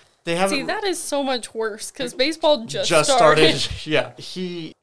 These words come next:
Speaker 1: didn't come out and say what kind of surgery he was having. Everybody expects it to be Tommy John just because of the previous complaints of where his pain was coming from. So he should be having Tommy Sur-, John surgery this week, and that's what's causing him to be out for the remainder of the
Speaker 2: Or
Speaker 1: year.
Speaker 2: he could be like that one guy who had a bone spur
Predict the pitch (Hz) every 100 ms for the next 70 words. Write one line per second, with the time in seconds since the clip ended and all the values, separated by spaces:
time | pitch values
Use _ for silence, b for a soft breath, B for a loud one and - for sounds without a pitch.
0 | 156 190 202 196 190 180 147 139 - -
1 | 156 151 143 - 139 - 147 123 131 135
2 | 120 120 123 123 127 123 - 151 151 139
3 | 131 120 - 127 - 139 131 120 123 120
4 | 123 123 123 120 120 143 - 127 120 113
5 | B B _ 147 - 165 156 147 - 143
6 | 123 139 127 127 131 120 120 120 120 -
7 | 127 120 113 - 127 143 139 151 156 151
8 | 139 123 113 110 _ _ 135 - 151 139
9 | 131 123 135 127 120 135 131 151 131 135
10 | 131 123 143 123 123 117 - 131 120 131
11 | 113 110 - - - 147 127 - 151 151
12 | 160 - 156 151 156 160 - 285 302 302
13 | 269 294 233 247 214 220 220 208 202 240
14 | 214 214 220 226 208 202 208 202 226 233
15 | - - 202 202